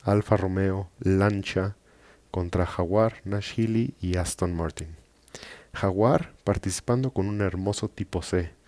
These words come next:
de doscientos cinco caballos de fuerza y sin nada entre el piloto y la pared, además de una delgada hoja de aluminio. No había manijas de puerta, alfombras, sistemas de calefacción, radio, nada.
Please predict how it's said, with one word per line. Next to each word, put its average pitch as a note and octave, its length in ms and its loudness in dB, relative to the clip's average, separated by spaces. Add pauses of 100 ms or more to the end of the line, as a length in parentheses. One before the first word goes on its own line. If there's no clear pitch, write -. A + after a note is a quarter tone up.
(380)
de F#2+ 120 2
doscientos A2 560 -2
cinco G#2+ 300 -2
caballos F2 460 0
de E2+ 60 -10
fuerza A2+ 560 0
y G2 140 0
sin G2+ 400 0
nada C3+ 400 2
entre G2 280 -2
el E2 60 -8
piloto A#2 720 0 (720)
y A2 120 2
la F2+ 160 0
pared, F#2+ 520 4
además G2+ 440 2
de A2 80 4
una A2 160 2
delgada G2+ 640 2
hoja G2 300 0
de F#2 80 0
aluminio. F2 480 -4 (680)
No G#2+ 120 2
había A2 180 6
manijas F#2 400 0
de - 60 -8
puerta, G2+ 640 2
alfombras, F#2+ 640 0
sistemas F#2+ 440 -2
de F2 80 0
calefacción, F#2+ 960 -2
radio, F#2 580 2 (300)
nada. F2 600 0